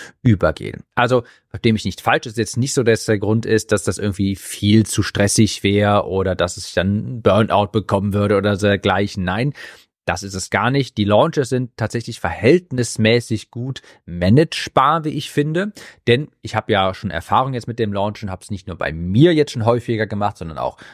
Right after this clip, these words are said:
bei Kunden, früher als Copywriter. Ich habe Systeme, ich habe Vorlagen, ich habe Mitarbeiter. Das war gar nicht unbedingt so das Problem.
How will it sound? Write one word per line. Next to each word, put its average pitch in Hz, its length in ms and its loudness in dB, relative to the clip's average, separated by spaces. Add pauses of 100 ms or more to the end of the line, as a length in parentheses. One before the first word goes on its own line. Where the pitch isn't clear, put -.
(140)
bei - 120 -8
Kunden, 156 440 2
früher 87 300 -4
als - 220 -10
Copywriter. 147 680 -2
Ich 113 120 -6
habe 135 120 -6
Systeme, 170 460 2
ich 147 100 -4
habe - 140 -8
Vorlagen, 160 500 2
ich - 80 -16
habe - 140 -2
Mitarbeiter. 139 560 2 (540)
Das - 340 -2 (380)
war 120 120 2
gar 127 280 -2
nicht - 300 -10
unbedingt 175 500 0
so 120 100 0
das 110 180 0
Problem. 101 600 -4